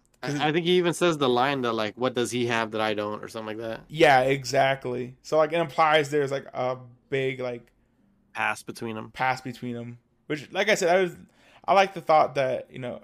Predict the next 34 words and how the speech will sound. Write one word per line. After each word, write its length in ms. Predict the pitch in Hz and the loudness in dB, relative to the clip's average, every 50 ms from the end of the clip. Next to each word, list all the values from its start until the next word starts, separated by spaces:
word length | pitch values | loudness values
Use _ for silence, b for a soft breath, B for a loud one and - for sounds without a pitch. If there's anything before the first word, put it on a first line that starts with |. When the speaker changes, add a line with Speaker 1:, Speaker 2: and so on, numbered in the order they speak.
| - | -14
Speaker 1:
Haruko 540 | 139 139 139 143 135 - 143 135 131 123 98 | -12 -10 -8 -8 -8 -4 -2 -2 0 0 0
is, 560 | 123 131 127 131 127 127 127 - - - - _ _ _ _ _ _ _ - | -2 -2 -2 -4 -6 -8 -12 -16 -18 -20 -20 _ _ _ _ _ _ _ -12
uh, 460 | 135 127 131 127 127 123 123 120 127 - _ _ _ _ _ _ _ | -10 -8 -8 -8 -8 -8 -10 -12 -14 -16 _ _ _ _ _ _ _
like, 100 | 120 123 | -14 -12
the 100 | - 131 | -10 -10
spirit 680 | - - - - 147 139 135 131 131 135 143 139 - - - | -10 -10 -8 -6 -4 -2 0 0 2 0 0 0 -2 -6 -4
of, 320 | - 143 147 151 151 147 | -2 0 0 -2 -2 -2
like, 320 | 156 151 151 143 - - | 0 0 0 -2 -4 -10
childhood 640 | - - 151 151 156 160 156 156 160 165 165 170 - _ _ _ _ _ _ _ _ _ _ _ _ _ _ - | -8 -4 -2 -2 -2 -2 0 0 0 -2 -2 -6 -12 _ _ _ _ _ _ _ _ _ _ _ _ _ _ -12
and, 80 | - | -10
like, 180 | 147 131 - - - | -8 -8 -10 -10 -10
innocence 460 | 147 165 160 151 - 165 165 160 170 | -8 -8 -8 -8 -8 -10 -8 -4 -4
almost. 640 | 165 165 170 165 170 175 175 - - - - _ _ _ _ _ _ _ _ _ _ _ _ _ _ _ 139 | -4 -2 -4 -6 -6 -8 -8 -12 -14 -18 -20 _ _ _ _ _ _ _ _ _ _ _ _ _ _ _ -14
Speaker 2:
Mm-hmm. 260 | 127 110 117 113 107 92 - _ _ _ _ _ _ _ _ _ _ _ _ _ _ _ _ _ _ _ | -12 -12 -10 -12 -12 -14 -16 _ _ _ _ _ _ _ _ _ _ _ _ _ _ _ _ _ _ _
Speaker 1:
And, 200 | - 135 139 131 | -8 -8 -6 -6
like, 360 | 131 131 131 127 123 - - _ _ _ _ _ _ _ _ _ _ _ _ _ _ _ _ _ _ _ _ _ | -6 -6 -6 -8 -10 -14 -20 _ _ _ _ _ _ _ _ _ _ _ _ _ _ _ _ _ _ _ _ _
even, 300 | 160 180 180 185 180 180 | -6 -4 -2 -2 0 0
uh, 180 | 175 165 160 156 | 2 2 2 2
like, 140 | 151 147 | 0 -2
when 120 | 151 151 143 | -2 -4 -4
he, 200 | - 151 - - 131 | -4 -6 -10 -10 -10
she, 200 | 127 - 143 135 | -12 -12 -6 -2
like, 200 | 139 131 127 - | -2 -2 0 0
disappears, 540 | 151 151 147 147 139 - 147 139 139 135 135 | -2 -2 -2 -4 -4 -4 -4 -4 -4 -4 -4
like, 200 | 127 131 - - | -4 -4 -4 -2
out 120 | 135 127 | -2 -2
of 80 | 127 127 | -2 -2
nowhere, 640 | 131 131 135 127 117 117 120 123 123 123 120 - _ _ _ _ _ | -2 -2 -2 -2 -4 -6 -6 -8 -8 -10 -12 -16 _ _ _ _ _
like, 100 | - 127 | -8 -6
it 60 | 135 139 | -4 -4
is, 100 | 139 123 | -4 -4
like, 160 | 123 - - | -4 -6 -6
childhood. 580 | - 135 135 135 127 123 123 120 123 123 127 | -4 -4 -2 -2 -4 -4 -6 -8 -8 -8 -10
Your 360 | 131 131 131 131 135 131 135 | -12 -10 -10 -10 -10 -12 -14